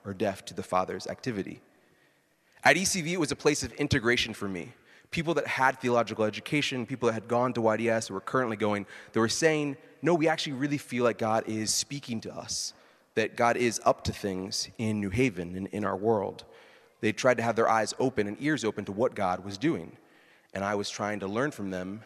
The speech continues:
and to listen to what God had. Some people were people with degrees, some people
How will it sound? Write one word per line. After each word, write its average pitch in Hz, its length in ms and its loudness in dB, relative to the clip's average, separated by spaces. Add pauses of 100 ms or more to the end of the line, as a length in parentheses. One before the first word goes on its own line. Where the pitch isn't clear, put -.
and 101 220 -8
to 98 300 -4
listen 101 380 -4
to 101 100 -6
what 92 80 -2
God 90 180 0
had. 98 340 -4 (840)
Some 110 220 -2
people 101 480 0
were 98 100 -2
people 104 220 -6
with 98 100 -2
degrees, 127 460 -2
some 113 100 -6
people 104 420 -2